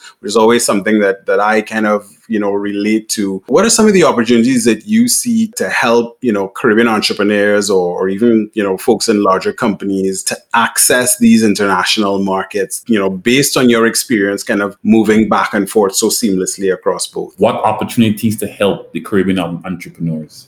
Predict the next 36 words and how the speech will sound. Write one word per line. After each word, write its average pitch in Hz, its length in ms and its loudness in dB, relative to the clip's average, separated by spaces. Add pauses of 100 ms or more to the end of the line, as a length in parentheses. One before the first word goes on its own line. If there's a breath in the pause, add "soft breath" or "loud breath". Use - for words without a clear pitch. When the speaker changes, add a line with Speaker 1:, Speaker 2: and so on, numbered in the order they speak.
(160)
Speaker 2:
What 98 260 -2
opportunities? 82 960 -8
That's 135 220 -2
a 127 40 6
huge 120 400 4
question. 139 680 0
Can 156 120 0
you 170 100 4
give 175 80 4
me 175 60 2
an 160 120 2
example 127 460 2
what 120 240 2
you 113 60 2
mean 110 200 2
by 104 140 4
Speaker 1:
I 95 60 4
think 165 160 0
you 160 100 0
started 175 560 0
scratching 143 400 -2
at 113 160 0
it 117 120 0
a 113 40 4
little 104 260 0
bit 110 220 2
earlier 104 340 2
on 104 200 -2
when 104 100 -2
you 101 80 -2
were 98 100 0
talking 107 380 -2
about 98 480 0
kind 101 200 -4
of, 98 100 0
like, 95 280 -4